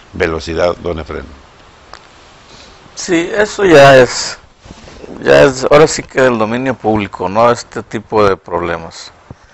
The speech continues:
Speaker 2: Gente que va enviando mensajes, no hablando. Yo creo que hablar por el celular, bueno, pues vas nomás hablando y vas viendo. Pero lo más grave es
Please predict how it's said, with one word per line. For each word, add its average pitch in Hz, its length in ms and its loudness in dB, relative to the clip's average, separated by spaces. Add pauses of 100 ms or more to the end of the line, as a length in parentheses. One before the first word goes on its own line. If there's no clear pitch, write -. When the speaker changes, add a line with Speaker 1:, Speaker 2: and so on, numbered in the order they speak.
(380)
Speaker 2:
Gente 104 320 -6
que - 160 -4
va 87 560 0 (1160)
enviando 98 460 -4
mensajes, - 880 -10 (420)
no 120 160 0
hablando. 135 460 4
Yo 156 120 0
creo 185 200 0
que 170 260 0 (400)
hablar 123 440 6
por 165 160 4
el 135 60 2
celular, 117 500 0
bueno, 190 340 -10
pues 113 160 -10
vas 101 500 -2
nomás 92 400 -8
hablando 98 440 0
y - 20 -12
vas 87 200 -6
viendo. 78 360 -20 (1300)
Pero 92 880 -2
lo 98 200 -4
más - 720 -4 (400)
grave 127 400 4
es - 360 -10